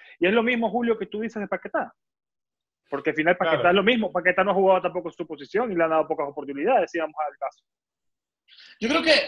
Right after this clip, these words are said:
Speaker 3: yo creo que la ventaja que, que tenemos mañana,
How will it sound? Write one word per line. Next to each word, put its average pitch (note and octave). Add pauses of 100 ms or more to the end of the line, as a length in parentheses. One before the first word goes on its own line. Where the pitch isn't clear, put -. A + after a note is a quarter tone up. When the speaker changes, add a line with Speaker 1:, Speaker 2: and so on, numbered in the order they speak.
(160)
Speaker 3:
yo G#3+
creo D4+
que B3
la G#3
ventaja F#3 (140)
que, D3 (140)
que D#3
tenemos G#3
mañana, F#3